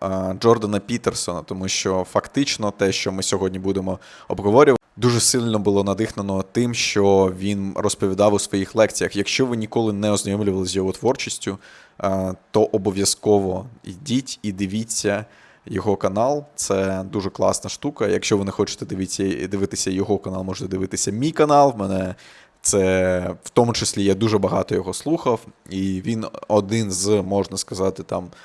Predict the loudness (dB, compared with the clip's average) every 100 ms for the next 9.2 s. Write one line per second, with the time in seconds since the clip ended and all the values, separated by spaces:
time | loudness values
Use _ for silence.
0 | -16 -4 2 6 6 4 0 4 4 4
1 | 2 -4 -4 -4 -6 0 0 2 0 -4
2 | _ _ -16 -8 -2 0 2 4 4 2
3 | -4 -16 -10 4 4 4 0 -2 -2 -2
4 | -4 -6 -6 -6 0 0 2 0 0 -4
5 | -4 -4 -4 -10 -20 -20 -12 4 6 6
6 | 0 _ _ -4 0 2 2 0 2 6
7 | 6 6 4 4 4 2 0 0 0 -6
8 | -6 -6 -6 -2 2 4 4 0 -2 -2
9 | -2 -6